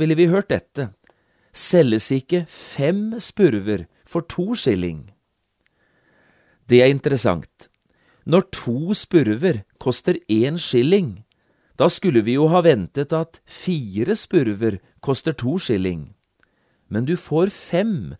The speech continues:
sier Lukas her. Du får altså en på kjøpet. Men heller ikke denne siste spurven, spurven på kjøpet, er glemt hos Gud. Det synes jeg er en nydelig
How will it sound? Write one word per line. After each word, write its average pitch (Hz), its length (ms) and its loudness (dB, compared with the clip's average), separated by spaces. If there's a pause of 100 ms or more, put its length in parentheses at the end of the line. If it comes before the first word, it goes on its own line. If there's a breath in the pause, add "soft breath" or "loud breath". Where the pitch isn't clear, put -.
(120 soft breath)
sier 127 320 0
Lukas 113 400 -4
her. 98 240 -6 (400 soft breath)
Du 196 80 0
får 170 320 2
altså 127 400 2
en 110 320 2
på 170 160 -4
kjøpet. 127 540 0 (1300)
Men 143 160 0
heller 127 300 6
ikke 160 180 0
denne 143 240 2
siste - 560 0
spurven, 98 720 -2 (180)
spurven 147 800 0
på 190 80 0
kjøpet, 147 720 0 (320)
er 127 160 0
glemt 113 560 0
hos 120 240 -4
Gud. 104 460 -4 (840)
Det 139 240 4
synes 127 400 0
jeg 120 320 2
er 104 240 0
en 123 160 -2 (160)
nydelig 110 680 -4